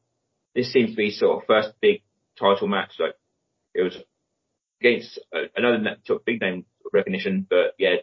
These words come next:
to then just not get a definitive result in a pretty sh-, short match that, yeah, only sort of seemed to serve the, the purpose of, I guess, putting over the local promotions champion as someone who's been attacked,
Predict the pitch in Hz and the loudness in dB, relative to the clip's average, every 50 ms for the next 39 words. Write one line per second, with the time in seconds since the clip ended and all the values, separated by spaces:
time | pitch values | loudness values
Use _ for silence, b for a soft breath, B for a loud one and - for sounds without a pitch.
0 | - _ _ - 107 95 - 92 - 98 95 95 - 85 82 - - - 98 98 | -6 _ _ -4 -2 2 2 2 2 2 0 -2 -2 -4 -6 -6 -8 -4 -4 -4
1 | - - _ - 104 90 87 - - _ _ _ _ _ _ - - 101 - 113 | -4 -4 _ 0 0 2 0 0 -4 _ _ _ _ _ _ -8 -8 -4 0 0
2 | 104 101 78 90 92 95 95 101 92 90 87 - 85 95 95 90 87 87 85 - | 0 0 0 -2 -4 -2 0 2 2 2 2 2 0 0 0 0 -2 -2 -4 -6
3 | _ _ _ _ _ _ _ _ _ _ _ - - - 98 98 - - - - | _ _ _ _ _ _ _ _ _ _ _ 2 4 4 4 2 -4 -10 -16 -20
4 | _ _ - - - 110 101 95 87 - - _ _ _ _ - 98 98 92 - | _ _ -12 -2 2 4 6 6 4 2 -4 _ _ _ _ -6 -2 -2 -2 -2
5 | - - 92 90 90 98 95 87 87 95 _ _ _ _ _ _ _ _ - 104 | -2 -2 -2 0 2 2 2 0 0 -4 _ _ _ _ _ _ _ _ -4 -2
6 | 107 107 107 101 - - 90 - - 110 104 98 98 - _ _ _ _ _ _ | -2 -2 -2 -4 -4 -4 -4 -4 -4 -4 -4 -4 -8 -10 _ _ _ _ _ _
7 | _ - - 107 95 90 92 92 92 92 - _ _ _ _ _ _ _ - - | _ -6 -2 0 2 2 2 2 0 -2 -8 _ _ _ _ _ _ _ -20 -20
8 | - _ _ _ _ - 98 - - 95 95 - 95 92 - - 82 90 90 90 | -20 _ _ _ _ -20 -10 -4 -2 -2 -2 -2 -4 -8 -8 -6 -2 0 2 0
9 | 87 - - _ _ - - 104 101 98 95 - - - - 85 92 95 92 - | 0 -2 -4 _ _ -8 -4 0 2 2 2 0 -2 -4 -4 -2 -2 -4 -4 -6
10 | 85 87 190 190 190 196 202 208 208 202 190 _ - - 87 82 - - - 95 | -4 -2 2 4 4 6 6 4 4 0 -8 _ -6 -4 -4 -4 -4 -8 -16 -14
11 | - - 90 87 87 - - 85 - - 101 87 90 101 92 - 87 76 - - | -8 -6 -6 -4 -4 -6 -8 -8 -8 -6 -6 -6 -4 -6 -8 -8 -8 -10 -6 -4
12 | - 90 - - | -4 -4 -4 -6